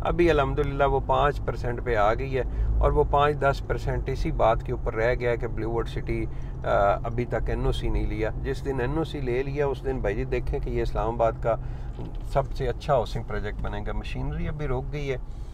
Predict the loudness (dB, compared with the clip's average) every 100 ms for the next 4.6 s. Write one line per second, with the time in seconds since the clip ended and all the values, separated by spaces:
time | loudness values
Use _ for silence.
0 | -6 -4 0 2 2 2 0 0 -2 -2
1 | -2 0 -2 0 0 0 2 0 0 0
2 | 0 0 -2 -2 -2 -2 -2 -2 -2 -2
3 | -4 -4 -4 -2 -2 -2 -2 -2 2 0
4 | 2 -2 0 0 2 0